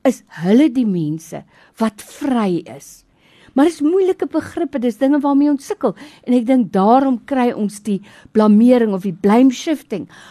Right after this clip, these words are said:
Adam sê dis Eva, Eva sê dis die slang, en die arme ou slang het nie 'n voet gehad om op te staan nie. So, waar eindig dit nou eintlik? Hoe kan ons begin om vir ons kinders 'n begrip te leer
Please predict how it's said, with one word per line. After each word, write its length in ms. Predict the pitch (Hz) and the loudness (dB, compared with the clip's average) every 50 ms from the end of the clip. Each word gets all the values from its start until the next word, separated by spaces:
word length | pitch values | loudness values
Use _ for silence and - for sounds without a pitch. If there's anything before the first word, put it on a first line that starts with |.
| - - _ _ | -20 -20 _ _
Adam 300 | - 277 277 285 285 262 | 0 0 2 2 0 -2
sê 200 | 240 - 277 233 | -2 -4 -4 -4
dis 240 | 196 196 185 - - _ _ | -4 -6 -8 -10 -14 _ _
Eva, 440 | - 320 349 349 - - 302 285 277 - - | 2 4 4 2 2 0 -4 -4 -4 -4 -4
Eva 280 | 269 285 277 285 277 | -4 -4 -4 -4 -10
sê 220 | 262 - - 254 214 | -10 -8 -6 -6 -4
dis 180 | 202 190 180 | -4 -4 -6
die 80 | 214 196 | -8 -14
slang, 480 | - - - 330 330 320 294 285 269 - - - _ - | -14 -12 -6 -2 0 0 0 0 -2 -6 -12 -20 _ -6
en 60 | - | -4
die 140 | 247 254 - | -4 -4 -2
arme 300 | 269 277 277 269 247 208 | -2 -2 -2 -2 -2 -2
ou 80 | 180 247 | -4 -6
slang 280 | - - 269 247 240 | -6 -4 -4 -4 -4
het 140 | 240 240 - | -4 -4 -4
nie 100 | 240 254 | -4 -4
'n 60 | 240 | -4
voet 280 | 226 - - 302 294 - | -4 -4 -6 -6 -6 -4
gehad 340 | - 269 254 226 220 - 240 | -2 0 0 0 0 -2 -8
om 100 | 202 151 | -10 -10
op 160 | 185 - - | -10 -12 -10
te 80 | 214 196 | -10 -10
staan 400 | - - - 330 349 349 311 240 | -10 -8 -8 -6 -4 -4 -4 -4
nie. 100 | 185 175 | -4 -6
So, 240 | - - 240 233 202 - - - _ _ - | -6 -6 -8 -8 -8 -8 -16 -20 _ _ -8
waar 320 | 190 202 208 226 196 - _ _ - | -2 -2 0 0 -2 -4 _ _ -2
eindig 400 | 302 294 285 254 269 247 - - | 0 2 2 2 0 -2 -4 -6
dit 220 | - 180 175 - - | -10 -12 -10 -8 -8
nou 160 | 180 190 - _ - | -8 -8 -8 _ -6
eintlik? 480 | 233 226 226 208 - - 147 - _ _ _ _ _ _ _ _ _ _ _ _ | -4 -4 -4 -4 -6 -10 -14 -14 _ _ _ _ _ _ _ _ _ _ _ _
Hoe 200 | - 262 370 - | 4 4 4 4
kan 280 | - 539 494 415 - - | 2 -2 -2 -2 -2 -4
ons 200 | 294 262 - - | -4 -4 -6 -10
begin 640 | - 262 - - - - 226 202 208 208 208 208 208 - _ _ _ _ _ _ _ | -10 -10 -10 -10 -6 -4 -2 0 0 0 -2 -4 -10 -20 _ _ _ _ _ _ _
om 120 | - 262 - | -4 -4 -2
vir 180 | - 277 277 | -2 0 0
ons 260 | 277 247 - - - - _ _ _ | 0 0 -2 -4 -12 -14 _ _ _
kinders 460 | - - 359 302 302 311 302 - - - - - | -2 0 2 4 4 2 0 -2 -8 -12 -8 -8
'n 100 | 220 190 | -6 -4
begrip 480 | 233 226 - - - - 254 233 208 _ _ - | -6 -8 -8 -8 -8 -4 -4 -4 -4 _ _ -4
te 100 | 247 226 | -2 -2
leer 460 | 202 190 175 160 175 175 175 175 175 | 0 0 -2 -2 -2 0 0 0 0